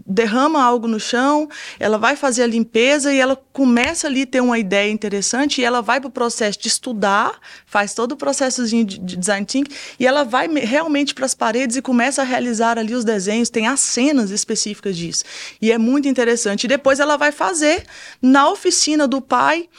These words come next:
o, o, o, o primeiro protótipo daquilo que ela pensou. E aí a gente vai pro teste,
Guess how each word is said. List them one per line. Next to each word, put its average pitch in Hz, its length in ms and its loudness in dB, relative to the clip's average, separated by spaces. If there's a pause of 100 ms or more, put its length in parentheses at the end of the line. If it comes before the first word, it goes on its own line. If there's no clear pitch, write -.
(200)
o, 262 100 2
o, 247 580 2
o, 220 140 0
o 220 80 -4
primeiro 269 540 4
protótipo 262 880 0
daquilo 262 460 -2
que 254 140 -4
ela 240 340 -2 (320)
pensou. 254 560 0 (580)
E 302 80 2
aí 359 160 2
a 381 80 0
gente 370 220 -4
vai 330 160 0
pro 359 160 -4
teste, 214 600 -2